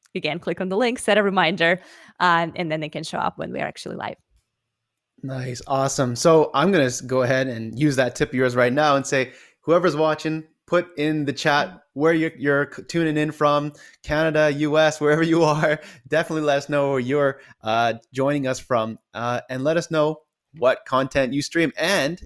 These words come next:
Speaker 2: if you use Restream, what is your favorite tool or, um, graphic in Restream? You know, um, there's so many that you can choose from.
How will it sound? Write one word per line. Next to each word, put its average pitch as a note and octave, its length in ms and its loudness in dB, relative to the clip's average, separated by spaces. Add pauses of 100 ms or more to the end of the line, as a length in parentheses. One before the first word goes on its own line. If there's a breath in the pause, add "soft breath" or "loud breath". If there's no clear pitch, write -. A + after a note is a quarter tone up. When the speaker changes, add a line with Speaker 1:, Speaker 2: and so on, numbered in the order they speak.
(200)
Speaker 2:
if E3+ 220 -2
you E3 80 -4
use C#3 300 -2
Restream, A#2+ 540 -6 (420)
what A#2+ 260 2
is A#2 160 -6
your A#2 120 0
favorite A#2+ 640 -2 (440)
tool A2 500 -4 (260)
or, G2+ 480 -6 (460 loud breath)
um, G2 400 -6
graphic - 600 -4 (500)
in G#2+ 120 -4
Restream? F#2+ 460 -4 (140)
You G#2 80 -6
know, G2+ 240 -2 (300 loud breath)
um, F#2+ 340 0
there's A#2+ 140 -2
so C#3 200 4
many C3+ 140 2
that A#2+ 120 4
you A#2+ 80 0
can A2 140 -2
choose C#3+ 240 2
from. C3 340 2